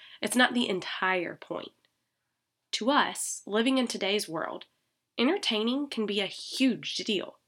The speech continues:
We pour out our hearts in preparation for guests, doing all within our power to serve them as best we know how. Well,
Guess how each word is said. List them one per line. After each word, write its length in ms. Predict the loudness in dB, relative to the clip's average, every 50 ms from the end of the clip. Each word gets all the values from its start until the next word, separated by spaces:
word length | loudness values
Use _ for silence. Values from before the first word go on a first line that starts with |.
| _ _ _ _ _ _ _ _
We 120 | 0 0 0
pour 300 | 0 0 0 2 2 4
out 160 | 4 4 4
our 140 | 2 0 -2
hearts 560 | -4 -8 -4 0 0 0 0 -2 -4 -6 -2
in 160 | -2 -2 -2
preparation 600 | 0 -2 -2 0 0 -2 0 0 0 0 -2 -4
for 160 | -6 -8 -8
guests, 460 | -4 0 0 0 0 0 -2 -6 -8 -10 -18 -20 -20 -20 -20 -12 _
doing 280 | 4 6 6 6 6 4 2 4
all 380 | 6 8 8 8 8 6 4
within 300 | 2 2 2 2 2 4
our 100 | 2 0
power 400 | 0 -2 -2 0 0 0 0 0
to 80 | -2 -2
serve 480 | -2 -2 0 0 2 2 2 2 0
them 180 | 0 -2 -2 0
as 140 | -2 -2 -2
best 300 | -2 -2 -2 -2 -2 0
we 80 | 2
know 160 | 2 2 2 0
how. 380 | 0 -2 -2 -2 -2 -4 -10 -14 -20 _ _ _ _ _ _ _ _ _ _ -20 _ _
Well, 420 | 4 8 8 8 8 6 2 -2